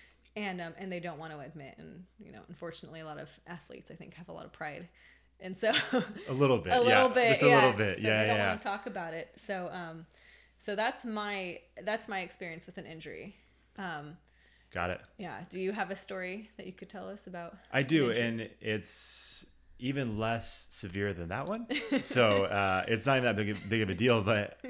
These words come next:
Speaker 1: <laughs>
Speaker 2: no, I'm the same thi-, I'm the same way. I, I haven't had any major injuries. I mean, you have, you know, playing basketball, you,
Speaker 1: Yeah.
Speaker 2: you jam a finger,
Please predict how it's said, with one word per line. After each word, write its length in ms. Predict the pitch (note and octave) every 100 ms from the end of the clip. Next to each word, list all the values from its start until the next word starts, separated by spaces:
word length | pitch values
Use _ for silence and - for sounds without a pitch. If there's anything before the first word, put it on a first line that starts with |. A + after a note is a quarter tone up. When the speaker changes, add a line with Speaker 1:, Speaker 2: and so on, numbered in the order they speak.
| -
Speaker 1:
<laughs> 180 | - -
Speaker 2:
no, 120 | B2
I'm 160 | B2 D3
the 80 |
same 220 | C3+ A#2+ G#2
thi-, 200 | B2+ -
I'm 120 | A#2+
the 40 | C3+
same 200 | B2 G#2
way. 200 | G#2+ A2
I, 160 | G2 -
I 80 | G#2+
haven't 360 | A#2+ B2+ A#2
had 360 | - - G#2+ A2
any 240 | G#2+ G2
major 600 | F#2 F2 F#2 E2+ F2 E2+ - - - - - -
injuries. 560 | A2 G2 F#2 E2+ E2 -
I 20 |
mean, 180 | G2 F#2 - - - - _
you 160 | - A2
have, 220 | G2 E2 -
you 80 |
know, 100 | G2
playing 280 | E2+ G2+ F2+
basketball, 440 | F2 F#2 F#2 G2 F2+
you, 300 | F2 E2+ D#2+
Speaker 1:
Yeah. 60 | D#2+ D2+ - _ F#2
Speaker 2:
you 120 | F#2+
jam 300 | D#2+ E2+ D#2+
a 40 |
finger, 480 | D2+ - E2 E2+ F2